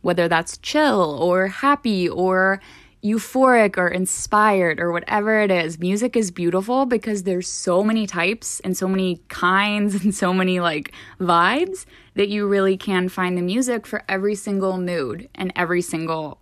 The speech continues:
mindset. Like, if you go on Spotify right now and type in, like, uh, happy vibes or, like, chill tunes for studying, you can find seriously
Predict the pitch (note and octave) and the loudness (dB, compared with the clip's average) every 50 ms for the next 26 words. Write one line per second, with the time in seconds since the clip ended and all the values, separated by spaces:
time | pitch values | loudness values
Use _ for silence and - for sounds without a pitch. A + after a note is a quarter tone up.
0 | _ - - F3+ E3+ E3 D3 D3 E3+ - - - G2 - - - - - - - | _ -6 -2 0 2 2 0 -2 -6 -6 -6 -6 -6 -6 -8 -12 -20 -20 -10 -4
1 | - G#3+ A3+ G#3+ - B3+ D4 D4 A3 - F3 F3+ F#3 F#3 F#3+ G3 F#3+ - - D#3+ | -2 0 0 2 2 2 2 2 2 2 2 4 4 2 2 0 -2 -4 -2 -4
2 | D#3 E3+ F3 - G3+ G3+ G#3 G#3 - A3 A3 G#3+ A3 A3+ A3+ G3+ F3 - F#3+ F3+ | -2 -4 -4 -4 -2 -2 0 -2 -2 0 2 4 4 4 4 2 0 -2 0 -2
3 | F3+ F3+ F#3 F3 F3 F3 E3+ E3 E3 D#3+ D3+ - - - - - - - - - | 0 0 0 -2 0 0 0 0 0 -2 -4 -8 -14 -20 -20 -20 -20 -20 -20 -20
4 | - - - _ - - F3 E3+ E3+ E3+ E3+ F3+ F#3 F3+ F3+ F3+ E3+ - - B3+ | -20 -20 -20 _ -12 -8 -6 -4 -2 0 0 0 0 0 -2 -2 -4 -2 0 2
5 | C4+ C4 C4 B3 A#3 G#3+ G3+ G3 F#3 F3+ F#3+ F#3+ F#3 F3+ E3+ D#3+ D#3 E3 D#3 D#3+ | 2 2 2 2 2 2 2 2 0 2 2 2 4 4 2 2 0 -4 -6 -8
6 | E3 E3 F#3 F3 E3+ E3+ E3 E3 D#3+ E3 - - _ - - - - - - _ | -6 -4 -2 -2 -2 -2 -2 -4 -6 -8 -14 -20 _ -20 -20 -20 -20 -20 -20 _
7 | _ _ _ _ - - - C4 B3 A#3+ A#3 A#3 A3+ A3+ A#3 A3 - - A#3 A#3 | _ _ _ _ -12 -6 -2 0 2 2 2 2 2 2 0 -2 -2 0 0 2
8 | A#3 A3 G#3+ - - G3 F#3 - - - G#3+ A3 G#3 G#3 F#3 E3+ D#3 D3 E3 F3 | 2 2 0 -2 -4 -4 -4 -4 -2 -2 -2 0 0 0 -2 0 -2 -2 -2 -2
9 | F#3 - C#4 C4+ C4+ - - F3+ F3 E3+ E3 E3 - - - - A3 A3 G#3 F#3 | -2 2 2 2 2 2 0 0 0 0 -2 -4 -6 -6 -6 -2 -2 0 0 0
10 | E3+ E3 E3 - - - - - - G3 | 0 -2 -4 -6 -6 -6 -8 -8 -10 -12